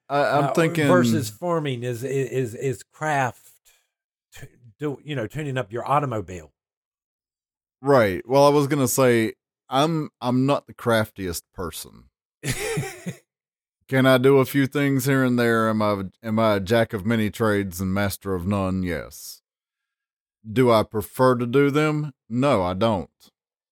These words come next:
Speaker 1: Does that make me any less of a witch because I'm not doing a craft?
Speaker 2: Well, or, or is it,
Speaker 1: But
Speaker 2: or
Speaker 1: is my craft,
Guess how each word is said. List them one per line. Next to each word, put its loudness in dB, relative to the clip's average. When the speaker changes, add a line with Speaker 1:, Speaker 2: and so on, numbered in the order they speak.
Speaker 1:
Does -2
that 2
make -2
me 0
any 0
less 0
of 0
a 2
witch -2
because -4
I'm -2
not -2
doing 0
a -6
craft? -10
Speaker 2:
Well, -6
or, -4
or -6
is -6
it, -10
Speaker 1:
But 4
Speaker 2:
or -2
Speaker 1:
is 0
my 2
craft, -2